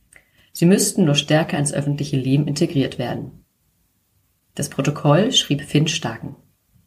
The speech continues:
Man musste die letzten beiden Jahre im Internat leben,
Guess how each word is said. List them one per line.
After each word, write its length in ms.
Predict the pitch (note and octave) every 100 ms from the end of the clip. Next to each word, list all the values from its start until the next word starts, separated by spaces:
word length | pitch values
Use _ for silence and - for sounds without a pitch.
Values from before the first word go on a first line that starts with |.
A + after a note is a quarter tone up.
| _ _ _ _ _ _ - _ _ _ _
Man 180 | D#3+ D#3
musste 320 | F#3 G#3+ -
die 100 | F3
letzten 380 | C#3+ C#3+ - F#3
beiden 240 | E3 D#3+
Jahre 300 | D#3 C#3+ D3
im 60 | C#3+
Internat 540 | D3 F3 D#3+ C#3+ D3
leben, 440 | C#3 C3 C3 C3